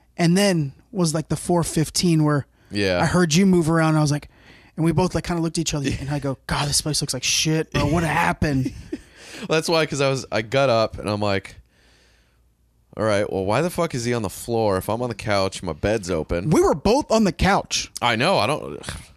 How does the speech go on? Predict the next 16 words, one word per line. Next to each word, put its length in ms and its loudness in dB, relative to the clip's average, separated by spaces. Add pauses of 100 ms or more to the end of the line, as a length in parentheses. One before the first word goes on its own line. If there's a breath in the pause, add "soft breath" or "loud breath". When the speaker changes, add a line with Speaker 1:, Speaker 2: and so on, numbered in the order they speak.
(160)
Speaker 2:
Well, 240 2
no, 200 2
you, 420 0
you 180 -2
did 220 0
move 220 -2
down 180 0
to 80 -2
the 80 -4
floor. 300 2
Speaker 1:
Yeah, 100 4
'cause 220 2
of 60 4
the 60 4
video. 520 4
Speaker 2:
Yeah. 260 0